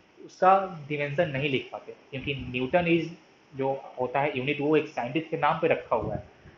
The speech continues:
तो वो fundamental units के term में नहीं होता है। आप अगर बात करो in the term of fundamental units, तो जो force का होता है unit, वो होता है केजी meter per second square। In the, in the term of fundamental units,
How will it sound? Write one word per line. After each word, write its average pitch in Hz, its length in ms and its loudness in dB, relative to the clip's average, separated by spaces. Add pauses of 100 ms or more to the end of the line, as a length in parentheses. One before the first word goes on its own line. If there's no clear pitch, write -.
तो 147 80 2
वो 196 320 6
fundamental 160 760 6 (160)
units 175 260 2
के 202 60 2
term 180 280 4
में 180 120 2
नहीं 180 240 4
होता 135 240 0
है। - 100 -6 (560)
आप 135 140 2
अगर 143 120 8
बात 143 220 8
करो 180 300 4 (460)
in 143 60 -6
the 156 100 6
term 175 180 4
of 185 140 4 (180)
fundamental 156 560 2 (100)
units, 180 280 2 (120)
तो 170 80 -4
जो 170 220 0
force 170 240 0
का 185 80 0
होता 156 260 2
है 170 140 0
unit, 165 200 -2
वो 160 60 4
होता 170 140 2
है 165 60 2
केजी 160 640 2
meter 175 220 4
per 165 160 4
second 147 300 0
square। 107 400 -2 (960)
In 131 80 -8
the, - 120 -6
in 147 100 -4
the 135 180 2
term 160 200 6
of 170 80 6 (140)
fundamental 139 640 4
units, 151 360 2